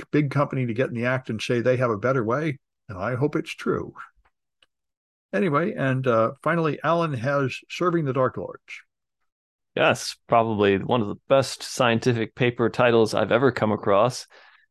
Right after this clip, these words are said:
Speaker 2: Uh, Shall We Serve the Dark Lords, a meta-analytic review of psychopathy and leadership. It's become something of a cliche these days to say that, um,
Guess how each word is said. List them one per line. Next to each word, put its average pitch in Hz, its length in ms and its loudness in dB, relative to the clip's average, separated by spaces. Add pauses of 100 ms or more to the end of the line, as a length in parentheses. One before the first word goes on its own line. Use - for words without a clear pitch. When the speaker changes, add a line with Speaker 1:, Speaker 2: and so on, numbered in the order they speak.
Speaker 2:
Uh, 92 420 0
Shall 151 360 2
We 156 120 4
Serve 165 440 0
the 151 100 -2
Dark 139 360 0
Lords, 123 440 2
a - 80 -10
meta-analytic 123 920 0
review 110 320 -2
of 90 120 -6
psychopathy 127 920 -2 (100)
and 107 460 0
leadership. 117 680 0 (1040)
It's 123 240 -4
become 180 400 2
something 165 560 0
of 113 540 2 (120)
a 104 440 -4
cliche 120 800 0 (100)
these 110 300 -2
days 104 340 -2
to - 100 -12
say 117 300 2
that, 104 200 0 (520)
um, 98 500 -2